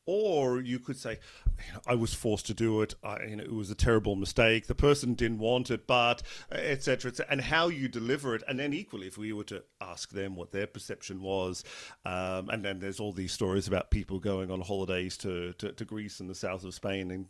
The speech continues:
getting drunk and getting tattoos, but that's a whole different discussion.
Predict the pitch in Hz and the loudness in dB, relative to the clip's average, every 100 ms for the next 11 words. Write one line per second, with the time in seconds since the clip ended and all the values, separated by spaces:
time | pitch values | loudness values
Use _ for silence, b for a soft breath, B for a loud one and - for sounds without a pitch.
0 | _ - 101 95 98 101 98 101 101 104 | _ -8 -6 -6 -4 -4 -4 -6 -4 -4
1 | 107 107 101 110 104 123 120 135 113 117 | -6 -4 -4 -4 -6 -2 -2 -2 0 0
2 | 104 113 107 98 107 - 131 123 | 0 -2 -2 -6 -6 2 6 6